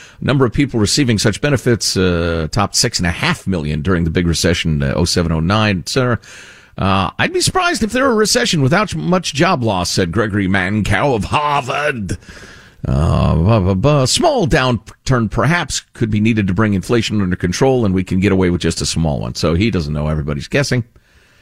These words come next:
And then this, which seems like fairly good news, I think. Um, uh,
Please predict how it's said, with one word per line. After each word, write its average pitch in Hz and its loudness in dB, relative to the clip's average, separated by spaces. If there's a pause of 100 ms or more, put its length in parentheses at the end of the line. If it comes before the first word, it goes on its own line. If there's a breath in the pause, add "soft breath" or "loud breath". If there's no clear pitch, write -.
(180 soft breath)
And 120 2
then 131 2
this, 269 0
which 180 -2
seems 320 -2
like 233 0
fairly 202 -2
good 156 0
news, 165 -2
I 185 0
think. 190 0 (460 loud breath)
Um, 120 4
uh, - -4